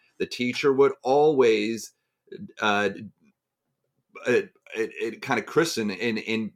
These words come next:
and put the, her hands on one person and say, "This is the head of my line.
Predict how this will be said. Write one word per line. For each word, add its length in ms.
and 500
put 240
the, 100
her 220
hands 520
on 320
one 260
person 640
and 220
say, 360
"This 200
is 80
the 100
head 220
of 80
my 160
line. 500